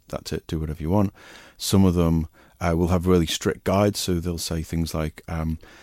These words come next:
"If you're gonna put text here, it has to be this size and it has to be this far away from the edge of the page." Um, and so you have to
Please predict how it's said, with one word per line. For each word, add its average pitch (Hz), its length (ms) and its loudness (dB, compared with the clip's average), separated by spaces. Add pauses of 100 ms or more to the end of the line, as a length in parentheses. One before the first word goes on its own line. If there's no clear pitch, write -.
(120)
"If - 180 -2
you're 92 80 -6
gonna 90 140 2
put - 220 -8
text - 320 -6
here, 80 180 -2
it - 100 -6
has 82 180 -6
to - 80 -14
be 87 60 -2
this 95 160 0
size 78 400 -6
and 82 120 -4
it - 140 -12
has - 180 -8
to - 60 -14
be 85 80 -4
this 90 260 -4
far 82 280 -2
away 80 280 -2
from - 160 -8
the 80 120 -4
edge 78 220 -6
of - 80 -14
the - 80 -16
page." 85 380 -6 (560)
Um, 90 400 0 (360)
and 90 260 0
so 95 120 -2
you 92 200 0
have 92 220 -4
to 85 280 -2